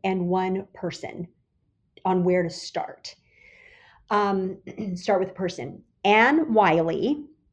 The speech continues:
is a P R pro. She is a veteran. She has been around for decades, and she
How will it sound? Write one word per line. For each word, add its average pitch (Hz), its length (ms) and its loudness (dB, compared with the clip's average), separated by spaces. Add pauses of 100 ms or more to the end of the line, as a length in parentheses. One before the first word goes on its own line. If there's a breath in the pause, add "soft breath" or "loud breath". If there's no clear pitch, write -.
(1500 soft breath)
is 208 280 6
a 185 220 2
P 254 320 -4
R 190 480 4
pro. 175 640 -4 (140)
She - 400 0
is 175 140 0
a 165 240 0 (100)
veteran. 226 640 4
She - 260 -2
has 170 140 2
been 185 160 2
around 170 420 0
for 170 220 -6
decades, 208 920 0 (800 soft breath)
and 185 240 2
she 247 960 -2